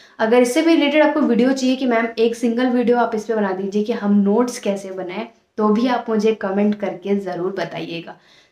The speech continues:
तो ये थी एक छोटी सी confusion जो कि बच्चों को बहुत होती है, तो मैंने सोचा आप लोग के लिए छोटी सी video share की जाए। तो channel पर न्यू है तो subscribe करना सबसे most important है, Subscribe ज़रूर कीजिएगा, क्योंकि बहुत सारे student मेरी video को देखते हैं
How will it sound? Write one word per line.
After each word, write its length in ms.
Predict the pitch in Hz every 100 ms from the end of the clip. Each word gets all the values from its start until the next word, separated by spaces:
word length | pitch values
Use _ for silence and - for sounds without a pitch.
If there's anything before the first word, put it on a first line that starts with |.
| -
तो 80 | 202
ये 240 | 220 247 269
थी 100 | 269
एक 140 | 269
छोटी 340 | 240 226 254
सी 120 | 247 254
confusion 600 | 240 208 226 226 262 247
जो 100 | 233
कि 120 | 220
बच्चों 300 | 196 202 214
को 100 | 208
बहुत 460 | 196 190 202 233
होती 300 | 247 226 240
है, 180 | 214 247
तो 120 | 247
मैंने 300 | 208 202 269
सोचा 240 | 330 - 262
आप 180 | 240 240
लोग 160 | 233 226
के 60 |
लिए 100 | 233
छोटी 220 | 226 214
सी 140 | 220 220
video 300 | 196 196 269
share 240 | 262 240
की 220 | 233 233
जाए। 280 | 208 226 285 - - _ _
तो 340 | 190 185 185 185
channel 380 | 233 254 302
पर 160 | 294 285
न्यू 240 | 247 247
है 120 | 247 233
तो 100 | 233
subscribe 440 | 208 - 208 208
करना 220 | 208 208
सबसे 260 | 208 208 233
most 200 | 214 214
important 320 | 208 196 190
है, 100 | 247
Subscribe 480 | 254 208 - 214 202
ज़रूर 260 | 190 214
कीजिएगा, 380 | 233 240 226 233
क्योंकि 240 | 247 233 240
बहुत 360 | 208 202 247
सारे 200 | 262 254
student 340 | 254 240 233 240
मेरी 180 | 220
video 240 | 214 208 214
को 100 | 220
देखते 340 | 185 175 202
हैं 160 | 233